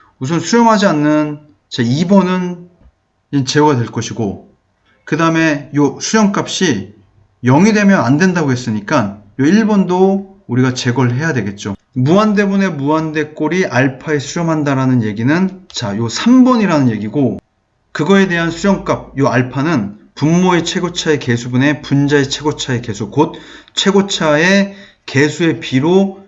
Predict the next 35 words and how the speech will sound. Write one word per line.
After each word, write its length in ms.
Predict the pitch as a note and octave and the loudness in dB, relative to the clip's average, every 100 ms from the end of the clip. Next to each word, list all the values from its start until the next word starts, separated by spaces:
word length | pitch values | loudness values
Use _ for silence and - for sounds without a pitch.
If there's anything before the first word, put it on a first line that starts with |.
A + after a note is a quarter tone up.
| _ | _
이제 120 | B2 | -4
수렴한다라는 760 | A#2+ - F#3 E3+ D#3+ D3 C3+ A#2+ | -2 0 0 2 0 0 2 0
것, 220 | A2 - - _ - | -2 -6 -16 _ -8
그걸 200 | - C3+ | 0 4
여러분들께서 960 | A#2+ B2+ B2 A#2+ - A2+ D3+ D#3+ - _ _ _ _ _ _ | 4 2 2 0 -4 -4 -2 -4 -8 _ _ _ _ _ _
이해하셔야 540 | A#2 B2 B2 E3 E3 C3 | 0 2 2 -2 -2 -2
되는 220 | A#2 A#2 | 0 -2
겁니다. 280 | A2 G2 - - | -2 -4 -8 -14
자, 120 | - A2 | -6 0
예제를 380 | A#2 D3+ F3+ | 2 2 0
통해서 300 | F3+ F3 D3+ | -2 -8 -8
다시 240 | D3 A2+ C#3 | -8 -8 -4
한번 220 | C3 C3+ | -2 -4
확인해 360 | B2+ D#3+ D#3+ C3+ | -6 -6 -4 -2
보도록 360 | B2 B2 A#2+ | -2 -4 -8
하겠습니다. 500 | C3+ B2 G2+ G2 G2+ - _ _ _ _ - | -10 -10 -8 -8 -10 -16 _ _ _ _ -16
자, 180 | - A#2+ | -6 -2
이제 160 | B2 | 0
예제를 340 | A#2 A#2+ B2+ C#3 | 2 2 2 0
한번 220 | C3+ C3 | 0 -2
보면, 380 | B2 A2 B2+ A2 | -4 -2 0 0
자, 140 | A2+ | -2
일 220 | A2+ F3 | -2 -2
번을 360 | E3+ F3 E3 D#3+ | -2 -2 -2 -2
한번 200 | C#3 B2 | -2 -4
보도록 360 | - A2+ A2 - | -4 -8 -8 -8
하죠. 400 | B2 D3+ D#3 - _ _ _ | -4 -4 -6 -16 _ _ _
자, 300 | - - F2+ G#2 - | -18 -14 -14 -12 -4
A라는 600 | C#3 E3 E3 D3+ D3 C3+ | 0 2 0 0 0 0
아이와 540 | A2+ A2+ A2+ C3 C#3 | 0 -2 -2 0 0
이제 200 | A#2+ A#2 | -2 -4
B라는 800 | - B2+ C3+ C3 D3 E3 D#3 B2 | -6 -4 -2 0 0 -2 -6 -6
미지수를 600 | A#2 B2+ C#3+ C3 C3+ B2+ | -2 -2 -2 -4 -2 -4
포함하고 480 | B2 D3+ C#3+ C3+ A#2 | -4 -4 -4 -2 -4
있고, 480 | G2 - A2 F#2+ | -8 -8 -8 -8